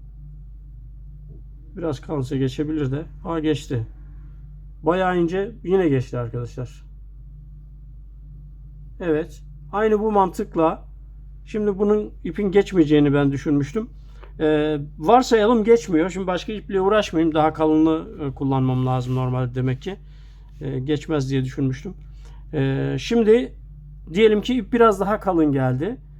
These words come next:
Tanelerden geçiyor. İmamenin deliğinden de geçmesi gerekiyor ama biraz, e, kalın oluyor diyelim. Ne yapıyoruz o zaman biliyor musunuz? Makasla ucunu alıyoruz. Ondan sonra burayı, e, ister elimizde böyle,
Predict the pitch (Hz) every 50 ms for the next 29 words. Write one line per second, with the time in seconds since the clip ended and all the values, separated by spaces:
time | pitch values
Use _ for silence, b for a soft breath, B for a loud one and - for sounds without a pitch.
0 | - - - 196 190 196 202 208 208 196 202 190 190 190 202 196 202 202 202 196
1 | - - 160 160 185 233 - b b b b b b b 180 175 185 185 180 185
2 | 190 196 196 180 175 180 180 180 180 180 190 196 196 185 160 135 131 139 131 -
3 | - 139 120 - - 131 131 135 131 135 131 131 220 202 180 175 175 175 185 180
4 | 185 175 156 - - - - 170 156 151 143 143 139 139 143 139 135 135 131 -
5 | - - 165 175 185 185 170 151 131 127 120 117 113 120 123 131 175 240 262 -
6 | - - - - - - b b b b b b b 175 185 214 220 208 214 196
7 | 170 160 147 147 143 131 143 147 147 143 180 240 240 202 160 180 151 131 120 -
8 | - - - - - - - - - 196 202 202 202 180 151 - 202 214 196 170
9 | 151 160 170 185 175 165 160 160 143 123 131 151 170 - - - - - B B
10 | B B B B B B B 156 170 196 208 208 202 208 185 175 165 160 180 190
11 | 185 160 151 160 190 226 247 - b b b b b b - - 143 139 143 -
12 | - 160 135 - - 202 190 196 214 - 165 160 165 165 165 160 156 175 165 147
13 | 165 165 170 165 160 151 175 240 - -